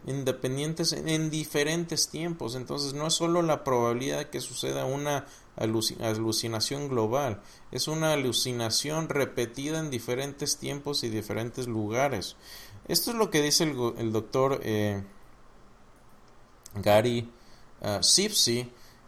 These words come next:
y el doctor Sipsey es psiquiatra de la Universidad de Liberty, am, y esto es lo que él dice acerca de las alucinaciones. Él es psiquiatra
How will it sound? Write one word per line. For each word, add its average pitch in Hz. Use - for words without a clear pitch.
y 135
el 135
doctor 175
Sipsey 175
es 156
psiquiatra 147
de 131
la 117
Universidad 120
de 110
Liberty, 113
am, 104
y 135
esto 160
es 170
lo 170
que 143
él 135
dice 135
acerca 123
de 113
las 101
alucinaciones. 98
Él 110
es 110
psiquiatra 120